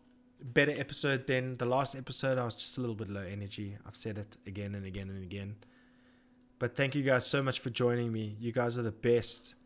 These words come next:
Um, I love the fact that everybody communicates with each other so fluidly on this chat. And it's almost like everybody's chatting to themselves while I just do my little own thing on the, on, on the one side here. <laughs>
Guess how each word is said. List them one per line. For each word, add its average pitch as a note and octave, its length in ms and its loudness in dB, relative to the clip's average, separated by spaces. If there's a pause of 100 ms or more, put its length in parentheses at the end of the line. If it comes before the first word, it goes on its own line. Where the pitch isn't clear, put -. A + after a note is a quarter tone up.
(540)
Um, G#2 440 -2 (1300)
I A#2+ 60 0
love B2 240 6
the C#3 80 4
fact - 300 2
that B2 160 2
everybody C3 540 2 (100)
communicates B2 640 -4
with A#2+ 100 -4
each A#2 200 -2
other A#2 120 2
so C3+ 380 2
fluidly C#3+ 1200 4
on A2 160 -4
this G#2+ 140 -6
chat. - 440 -4 (460)
And A2+ 380 0 (180)
it's - 100 -2
almost D3 240 2
like - 260 2 (480)
everybody's D#3 360 6
chatting D3 280 4
to D3+ 120 -2
themselves C#3+ 580 4
while C3+ 180 4
I C#3+ 140 6
just C#3+ 220 -2
do C#3+ 140 4
my C#3 180 2
little C#3 240 0
own C3+ 260 2
thing C#3 260 2
on B2+ 180 4
the, B2+ 100 -2
on, B2+ 480 0
on C#3 200 2
the C3 100 6
one C3+ 240 4
side C3+ 360 8
here. A2+ 240 4 (540)
<laughs> E3 340 4